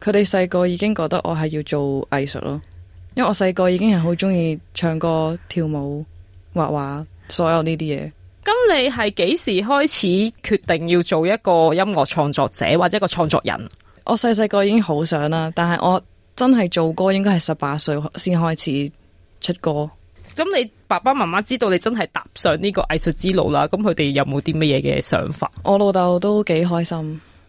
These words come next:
Speaker 2: 係。
Speaker 1: 因為佢細個就已經俾我去參加好多嗰啲唱歌比賽啊。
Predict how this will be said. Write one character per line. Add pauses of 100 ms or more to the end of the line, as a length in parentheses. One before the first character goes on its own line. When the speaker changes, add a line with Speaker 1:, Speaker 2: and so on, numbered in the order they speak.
(260)
Speaker 2:
係。
Speaker 1:
因
為 (160)
佢
細
個
就
已
經 (300)
俾
我
去
參
加
好
多
嗰
啲
唱
歌
比
賽
啊。